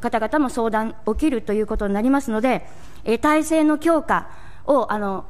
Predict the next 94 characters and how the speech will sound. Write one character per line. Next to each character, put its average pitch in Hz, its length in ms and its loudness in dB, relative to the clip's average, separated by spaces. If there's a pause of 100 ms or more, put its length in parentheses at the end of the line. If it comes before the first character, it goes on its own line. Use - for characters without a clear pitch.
(120)
ぜ 269 120 2
ひ 220 220 -4
や 214 100 0
っ 226 40 -6
て 247 140 0
い 247 60 0
た 254 80 -2
だ 254 100 0
き - 60 -12
た 294 100 2
い 285 60 0
と 208 80 -4
い - 20 0
う 202 40 0
ふ 214 40 0
う 247 60 0
に 269 100 -2
思 240 220 0
い 254 80 0
ま 262 100 0
す 247 120 -6
し、 226 280 -4
正 392 340 2
規 359 160 -2
で 240 260 -2 (300)
ち - 60 -4
ゃ 349 80 6
ん 311 100 0
と、 180 240 -2 (240)
あ 202 140 -4
の、 180 580 -6 (760)
任 285 220 4
用 311 180 4
を 320 120 2
し 320 40 -8
て 359 120 -2
で 294 120 2
す - 120 -8
ね、 285 260 2
あ 202 80 -2
の、 202 60 0
や 208 120 0
っ - 20 -6
て 277 140 0
い 269 60 0
た 285 80 2
だ 277 80 0
き 277 60 -6
た 294 120 0
い 269 60 0
と 208 80 -4
い 196 80 0
う 202 40 -2
ふ 196 80 0
う 240 60 0
に 233 180 -6
思 240 240 2
い 240 100 2
ま 240 100 2
す。 196 240 -2 (560)
え、 226 100 -2
そ 262 120 0
し - 120 -4
て、 320 260 2
あ 202 60 0
の、 208 120 0
迅 269 220 4
速 302 320 2
に、 311 260 2 (260)
え 196 180 -2
ー、 - 20 -8
救 240 200 0
済 240 300 0
を 233 160 0
さ 233 140 -2
れ 269 80 2
る 285 100 0
機 311 120 -2
関 240 220 0
が 240 200 2
必 - 180 -6
要 240 100 0
だ 247 120 -2
と 214 200 -2
い 208 80 -2
う - 20 0
ふ 202 80 -4
う 208 60 0
に 202 140 -4
思 233 200 0
い 254 100 2
ま 262 120 2
す - 140 -12
し、 311 240 0